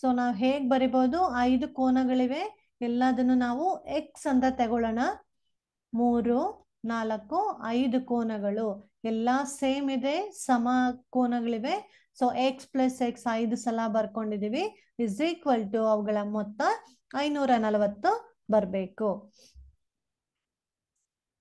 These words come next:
So ಇದು ಐದು ಎಕ್ಸ್ is equal to ಐನೂರ ನಲವತ್ತು ಡಿಗ್ರಿ. X is equal to ಐನೂರ ನಲವತ್ತು ಡಿಗ್ರಿ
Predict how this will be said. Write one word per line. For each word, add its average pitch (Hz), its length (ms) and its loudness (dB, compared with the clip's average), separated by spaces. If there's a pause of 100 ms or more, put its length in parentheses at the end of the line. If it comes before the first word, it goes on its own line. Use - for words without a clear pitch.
So 240 140 2
ಇದು 233 340 2
ಐದು 247 480 6
ಎಕ್ಸ್ 285 540 0
is 220 220 2
equal 233 600 2
to 220 300 0 (1000)
ಐನೂರ 226 440 2 (540)
ನಲವತ್ತು 214 520 -2
ಡಿಗ್ರಿ. 202 580 -2 (140)
X 233 360 -2
is 214 220 2
equal 294 540 0
to 370 320 2 (260)
ಐನೂರ 240 540 2
ನಲವತ್ತು 247 720 0
ಡಿಗ್ರಿ 240 680 -2